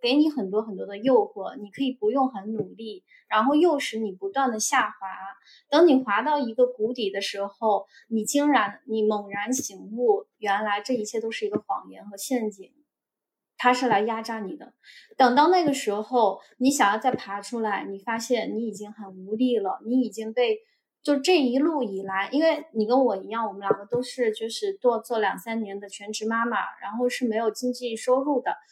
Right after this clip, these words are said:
就是经济是一个非常非常重要的一个，呃，人的一个力量的来源，不管是你自己对自我的认同，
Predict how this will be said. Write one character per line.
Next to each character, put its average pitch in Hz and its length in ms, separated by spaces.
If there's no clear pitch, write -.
就 359 140
是 302 160
经 370 200
济 339 160
是 277 260
一 247 100
个 254 140
非 403 280
常 220 240
非 254 120
常 226 260
重 302 260
要 208 220
的 202 120
一 208 200
个， 220 300
呃， 208 280
人 226 380
的 320 100
一 269 160
个 277 120
力 359 280
量 233 200
的 190 100
来 190 260
源， - 460
不 370 120
管 208 220
是 285 220
你 226 160
自 294 220
己 208 160
对 262 140
自 302 220
我 262 160
的 202 100
认 269 340
同， 208 420